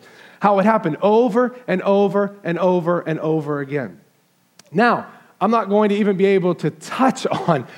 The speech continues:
how much more Paul teaches on it. What we're gonna, going to go through are the instances where it happened. The reason why I'm gonna teach it instead of preach it, it's different. Preaching would be all just setting you up for an experience with God. Teaching, I'm gonna get into the word and we're gonna show you these things.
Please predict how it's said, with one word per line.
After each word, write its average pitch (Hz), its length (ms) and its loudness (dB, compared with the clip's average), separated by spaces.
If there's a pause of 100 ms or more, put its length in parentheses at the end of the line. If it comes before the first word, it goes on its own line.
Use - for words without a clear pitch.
(100)
how 220 180 2
much 202 260 0
more 202 220 2
Paul 214 420 0
teaches 151 380 -6
on 139 100 -2
it. 139 60 -4
What 160 140 0
we're 202 100 0
gonna, 226 220 0
going 185 240 0
to 175 80 -4
go 202 160 0
through 175 180 -4 (220)
are 180 100 2
the 160 200 0
instances 196 600 0
where 160 140 2
it - 60 -6
happened. 165 420 -4 (440)
The 180 80 0
reason 262 240 0
why 262 160 2
I'm 247 100 2
gonna 185 180 2
teach - 480 -2
it 143 160 -2
instead 175 260 -2
of 160 100 -2
preach 220 280 -2
it, 147 120 -2
it's 156 140 -4
different. 170 360 -2 (260)
Preaching 247 380 0
would 185 120 2
be 160 120 2
all 185 300 2
just 170 200 -2
setting 226 280 2
you 220 80 2
up - 100 0
for 165 140 -2
an 156 60 2
experience 175 600 -2
with 156 140 -4
God. 139 260 -2
Teaching, 233 420 0
I'm 202 100 2
gonna 160 120 2
get 151 220 -2
into 208 340 0
the 233 100 2
word 196 280 2
and 165 80 0
we're 165 80 -2
gonna 156 160 -2
show - 180 -4
you 185 200 0
these 127 220 -4
things. 104 320 -10